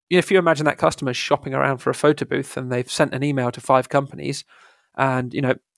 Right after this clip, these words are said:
two of them have got back with, uh, an email with, with a, a price in it, but your system's got back to them with this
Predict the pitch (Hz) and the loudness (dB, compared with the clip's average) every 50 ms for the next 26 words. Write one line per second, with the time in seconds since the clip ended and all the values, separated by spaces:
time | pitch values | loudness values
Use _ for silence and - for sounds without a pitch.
0 | _ _ _ _ - - 170 156 151 131 131 139 175 - - 160 147 - - 147 | _ _ _ _ 0 4 6 6 6 6 4 2 -2 -2 0 0 2 2 2 2
1 | 143 - - 135 135 135 120 - - - - 139 135 131 131 - - - 139 139 | 2 2 0 -2 -4 -4 -8 -12 -12 -6 -4 -2 0 0 -2 -2 -2 -2 -2 -2
2 | 143 143 143 139 127 131 143 143 - - - 123 120 - _ _ - 127 - _ | 0 2 2 4 4 4 4 2 -2 -8 -12 -12 -12 -12 _ _ -10 -10 -10 _
3 | _ _ _ _ _ _ - - - - - - _ - - 139 151 147 - - | _ _ _ _ _ _ -12 -12 -10 -12 -14 -14 _ 0 4 4 4 4 2 -2
4 | - 139 147 - - - - - - - _ _ - 131 - - _ _ _ - | -4 -4 -4 -6 -8 -20 -20 -20 -20 -20 _ _ 0 0 0 -2 _ _ _ 4
5 | 156 160 151 - - 139 - - 139 - - 131 - 143 135 - - - 139 131 | 6 6 6 6 4 0 0 -2 -4 -2 -2 0 0 0 0 -2 -2 -2 -2 -2
6 | 127 127 120 - 131 123 - - | -2 -2 -2 -2 -2 -2 -4 -6